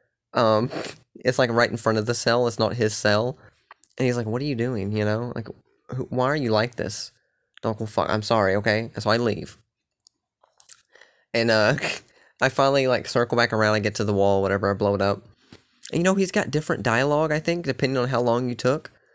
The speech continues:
'Cause this mission for me was, like, forty-five minutes. And I blow in, he's like, "Took you long enough, blah, blah, blah." And at one point I got stuck 'cause I couldn't find the right, how to get to the wall in the cell.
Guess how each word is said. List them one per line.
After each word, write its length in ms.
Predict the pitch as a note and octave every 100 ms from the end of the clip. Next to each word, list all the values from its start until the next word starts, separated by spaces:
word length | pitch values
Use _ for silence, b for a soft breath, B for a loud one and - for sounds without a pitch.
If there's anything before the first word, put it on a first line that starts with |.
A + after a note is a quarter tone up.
| b -
'Cause 100 | C3
this 160 | E3+
mission 280 | F#3+ F#3+ E3+
for 120 | D3+
me 140 | C#3 D#3+
was, 140 | D3+
like, 120 | B2+
forty-five 640 | - A#2 A2+ A#2 - A2+ G#2+
minutes. 460 | G2+ A#2+ - - _ _ _ _ _ _ _ _
And 80 | A#2+
I 60 |
blow 240 | A2+ B2+ C3
in, 80 | B2+
he's 100 | A#2
like, 140 | G#2+
"Took 200 | - E3
you 80 | A#2+
long 180 | A2 G2+
enough, 240 | G#2+ A#2+
blah, 120 | A2+
blah, 80 | A#2
blah." 300 | B2+ C#3 G#2+ - b b b b _ _ - -
And 380 | - A#2+ A2+ A2+ _ _ _ _ _ _ _
at 140 | A#2 G#2+
one 220 | D3 G3
point 180 | F#3+ D3
I 60 |
got 180 | C#3 -
stuck 580 | - - B2 E3+ - - _
'cause 100 | -
I 60 | B2
couldn't 300 | - - A2
find 320 | B2 C3 C#3+
the 80 | B2
right, 380 | A#2+ B2 A#2+ - _ _ - _
how 140 | -
to 80 | B2
get 220 | A2+ C3 -
to 280 | B2+ G#2+ G#2 - -
the 80 |
wall 320 | A2+ A2+ A#2 A#2
in 220 | A2+ A2+
the 80 | A2
cell. 480 | - G#2 A2 C#3